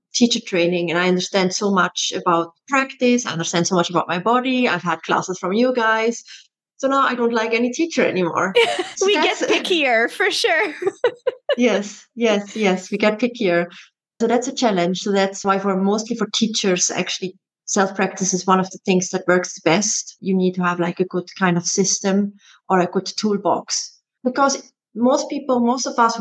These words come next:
Speaker 1: we don't thrive on doing exactly the same thing every day. We need some
Speaker 2: Mm-hmm.
Speaker 1: variety. So how do you create that variety? So that's something we teach. We teach, uh, how to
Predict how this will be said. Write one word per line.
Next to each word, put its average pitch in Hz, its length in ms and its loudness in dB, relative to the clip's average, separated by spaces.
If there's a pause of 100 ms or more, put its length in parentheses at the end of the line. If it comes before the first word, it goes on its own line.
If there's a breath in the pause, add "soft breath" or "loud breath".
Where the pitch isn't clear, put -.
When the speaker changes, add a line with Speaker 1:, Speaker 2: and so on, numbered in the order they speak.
Speaker 1:
we 214 140 0
don't 220 260 0
thrive 180 340 0
on 185 120 2
doing 185 200 2
exactly 180 380 -2
the 180 80 0
same 180 280 0
thing 170 280 0
every 170 180 -4
day. 165 260 2
We 185 140 -2
need 185 220 0
some 185 140 -2
Speaker 2:
Mm-hmm. 165 100 0
Speaker 1:
variety. 170 540 -2 (480)
So - 180 0
how 208 480 0
do 208 80 -4
you 196 100 -8 (260)
create 190 240 0
that 175 140 -2
variety? 170 580 0
So 180 120 0
that's 214 200 2
something 262 320 0
we 247 160 0
teach. - 560 -2 (380 soft breath)
We 220 120 -6
teach, 214 420 0
uh, 190 80 0
how 190 220 2 (100)
to 190 100 -6